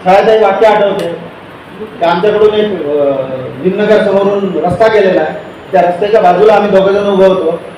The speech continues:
तर माझी आजी म्हणे की तो जो चौक आहे ना, त्याच्या आत कोणाच्या बापाची हिंमत नव्हती यायची. आतल्या माणसाला जर कोणी बोलवायचं असलं ना, तर तिथून त्याला निरोप द्यायचे की बाबा या फलाण्या फलाण्याला बोलव, तेव्हा,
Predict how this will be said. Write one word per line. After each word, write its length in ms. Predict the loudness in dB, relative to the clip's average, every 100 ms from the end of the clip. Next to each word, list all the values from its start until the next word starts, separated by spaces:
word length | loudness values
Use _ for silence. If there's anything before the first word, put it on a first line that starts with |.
| -20 -20 -12
तर 60 | -2
माझी 260 | 0 4
आजी 220 | 2 2 -2
म्हणे 200 | -2 -2
की 120 | -4
तो 460 | -6 -2 2 4
जो 80 | 4
चौक 240 | 4 4 2
आहे 80 |
ना, 180 | 0 -2
त्याच्या 380 | -4 -2 0 2
आत 200 | 2 0
कोणाच्या 300 | -4 -2 -2
बापाची 360 | 0 0 0 0
हिंमत 180 | -2 -4 -6
नव्हती 260 | -8 -6
यायची. 280 | -8 -10 -16 -20 -20 -20 -10 -6
आतल्या 240 | 0 0
माणसाला 360 | 0 0 2 2
जर 160 | 2 2
कोणी 200 | -2 0
बोलवायचं 460 | 2 4 4 2
असलं 200 | 2 0
ना, 260 | 0 -4 -10 -14 -10
तर 60 |
तिथून 320 | -8 -4 0 2
त्याला 260 | 2 4
निरोप 280 | 4 4 4
द्यायचे 340 | 2 4 0 -2 -6 -16 -12
की 60 | 0
बाबा 220 | 4 4
या 140 | 4 4
फलाण्या 300 | 2 0 0
फलाण्याला 420 | 0 0 0 0
बोलव, 280 | 0 0 0
तेव्हा, 180 | 0